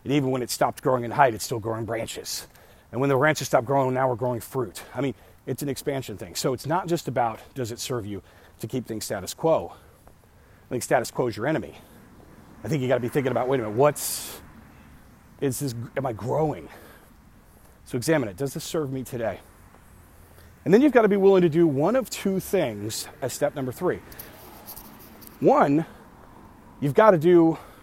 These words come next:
in many cases, what is literally, I think, we could make a good argument that it's the hardest thing for adults to do. And that's to change your mind.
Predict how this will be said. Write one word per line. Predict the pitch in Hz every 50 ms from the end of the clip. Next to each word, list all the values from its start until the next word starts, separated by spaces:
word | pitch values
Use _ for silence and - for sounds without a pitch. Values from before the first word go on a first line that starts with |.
| - -
in | - 127
many | 147 175 190 190
cases, | - - 190 190 - - 190 190 - - - - - - - - - _ - - - -
what | - 147 151
is | 139 117 123
literally, | 135 143 156 165 160 156 151 147
I | 135 127
think, | - 143 135 123 - - - - - - - - - - - - - - - - - - _ - - - - - - - - - _ - - -
we | 175 170 220 254
could | - 202
make | 170 160 143 135
a | 127
good | 110 - 160 160
argument | 151 143 135 123 110 107 107 107 95
that | 117 110
it's | 107 -
the | - 120
hardest | - - 139 143 151 151 - -
thing | 143 127 120
for | - - 120
adults | 104 92 107 107 - - -
to | - 98
do. | 90 87 - - - - - - - - - - - - - - - - - - - - - - - - - - - _ _ - - - - - - - -
And | 123 131
that's | 139 135 - -
to | - 120
change | - - 139 123 117 110 -
your | 107
mind. | 92 90 80 - - -